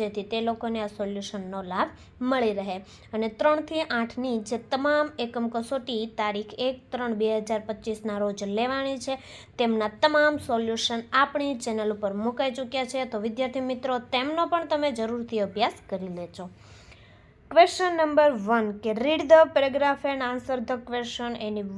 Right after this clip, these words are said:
one, જેમના ગુણ પાંચ. અહીં જે પેરેગ્રાફ પરથી ક્વેશ્ચન આન્સર તમારે આ રીતના લખવાના છે. Number one, where did ફૈઝાન go? ફૈઝાન went to Gir forest. Number two, what is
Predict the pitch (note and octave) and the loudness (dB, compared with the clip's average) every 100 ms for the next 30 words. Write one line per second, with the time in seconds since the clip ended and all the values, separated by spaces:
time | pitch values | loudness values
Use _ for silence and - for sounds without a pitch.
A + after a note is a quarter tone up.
0 | A3+ B3 A#3+ A#3 G3 F#3+ F#3 G3 G3 A3+ | 0 0 -2 -4 -6 -8 -8 -8 -6 -6
1 | F#3+ - - - - - G#3+ A3 A#3 A3 | -8 -10 -20 -20 -10 -4 -2 0 2 2
2 | A3 A#3 A3+ A3+ A3 - A3+ A3 G#3+ G#3+ | 2 2 2 0 -2 -2 -2 0 -4 -2
3 | A3+ A3 A3+ G#3+ G#3 G#3 G#3+ G3+ G3+ G3+ | -2 -2 -2 -4 -6 -4 -4 -2 -4 -2
4 | G3 A#3 G3+ G3 G3 G#3 G3 F#3+ G#3+ G#3 | -2 -2 -2 -6 -6 -6 -6 -8 -6 -4
5 | A#3+ A#3+ C#4 C4 B3 B3 A#3+ A#3+ G3+ - | -4 -4 -2 -2 -2 -2 0 0 -2 -14
6 | - _ - _ - C4+ B3 C#4+ D4+ D#4+ | -20 _ -20 _ -12 -6 4 8 8 8
7 | B3+ C4+ A#3+ C4+ - B3 A#3+ G#3+ A#3 A#3 | 2 -2 -2 -4 -2 0 2 2 2 2
8 | A3+ G3+ F#3+ F#3 F#3+ - - - C#4+ C4+ | 2 0 -2 -4 -8 -20 -20 -2 2 4
9 | B3 C4 C4 B3+ A3 A3+ A#3+ A#3+ A#3 A3 | 4 0 0 0 2 2 0 -2 0 0
10 | G#3 G3 G3+ C4 D4 - G3+ F#3 F3+ - | 0 -2 -2 -2 -6 -2 -2 -2 -6 -10
11 | - G3 G3 G3 G3 B3+ F#3 F#3 A3+ D4+ | -10 -8 -6 -6 -4 -4 -4 0 4 4
12 | D4+ D#4 | 2 -2